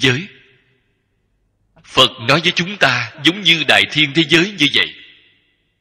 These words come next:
Ở ngay trong Thái Không là vô lượng vô biên. Không cách gì tính đếm. Trên kinh thường gọi là hằng hà sa số.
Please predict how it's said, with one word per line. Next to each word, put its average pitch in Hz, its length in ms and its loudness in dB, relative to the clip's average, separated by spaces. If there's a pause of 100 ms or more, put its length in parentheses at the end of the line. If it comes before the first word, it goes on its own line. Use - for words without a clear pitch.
(800)
Ở 127 140 2
ngay 143 220 2
trong 127 180 0
Thái 175 220 0
Không 120 240 -2 (120)
là 95 500 0
vô 135 160 4
lượng 87 420 -2
vô 123 120 4 (100)
biên. 113 160 2 (4000)
Không 131 380 -2
cách 254 140 -2 (180)
gì 107 300 2
tính 143 220 -2
đếm. 135 160 2 (720)
Trên 139 280 -2
kinh 135 220 -2
thường 95 200 -10
gọi 90 140 2
là 90 320 -2
hằng 104 320 -2
hà 90 360 -4
sa 117 260 -2
số. 120 280 -4